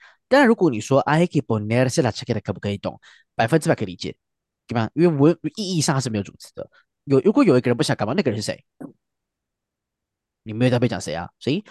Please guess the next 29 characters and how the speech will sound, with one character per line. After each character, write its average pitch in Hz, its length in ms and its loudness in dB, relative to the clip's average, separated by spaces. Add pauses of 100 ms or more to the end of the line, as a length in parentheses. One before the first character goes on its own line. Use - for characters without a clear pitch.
(140)
好， - 140 -2
所 208 100 -2
以 208 40 -2
大 233 100 2
家 247 80 4
都 254 40 2
可 233 80 2
以 170 40 4
理 131 80 2
解 104 120 -6
是， 120 160 -2
就 117 140 -4
是 120 100 -4
随 113 140 -6
便 123 100 0
一 110 60 -6
个 - 100 -16
人 - 200 -18
啊， - 80 -20 (520)
OK 113 120 -4
吗？ 131 100 -4 (480)
行， 147 240 -4 (260)
好， 104 140 -8
所 151 100 2
以 127 60 0
讲 107 180 -2
hay 120 120 0
que，o - 580 -10
sea, 98 160 -4